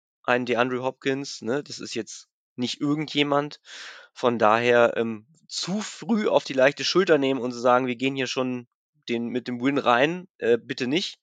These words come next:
Die Spiele verliert man dann nämlich. Von daher, ähm, anfangen, ja, aber dann hoffentlich, hoffentlich früh wechseln können, beziehungsweise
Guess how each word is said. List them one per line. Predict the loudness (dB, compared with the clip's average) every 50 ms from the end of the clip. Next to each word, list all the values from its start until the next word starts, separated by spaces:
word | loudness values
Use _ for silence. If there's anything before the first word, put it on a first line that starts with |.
| _ _ _ _ _
Die | -10 -10
Spiele | -8 _ -6 -6 -2
verliert | 0 2 2 2 2 2
man | -4
dann | -4 -2
nämlich. | -4 -4 -4 -4 -4 -4 -6 -10 _ _ -20 -18 -18 -16 -16 -14 -16 -16 -18 -18 -20 -20 -20 _
Von | _ -2 -2 -2 2 4
daher, | 4 4 4 4 2 4 4 4 4 4 2 0
ähm, | 0 0 0 0 -2 -4 -6 -10 _ _ _ _ _ _ _ _ _ _ _ _ _ _ _
anfangen, | 0 0 0 0 0 0 2 2 4 2 0 -2 -6 -10 _ _ _ _ _
ja, | 2 4 6 6 6 6 4 2 _
aber | -6 -2 -2 2
dann | 2 2 0 0 -4
hoffentlich, | 2 2 2 2 2 -8 -8 -8 -10 -2
hoffentlich | -2 -2 -2 -2 -12 -10 -10 -10 -10 -10 -12 -14 -16 _ _ _ _ _ _ _
früh | -20 -10 -6 -4 -4 0 -2
wechseln | -2 -4 -2 -4 -6 -6 -6 -2
können, | 0 0 0 0 0
beziehungsweise | -6 -6 -8 -6 -6 -2 0 -2 0 0 -2 -4 -6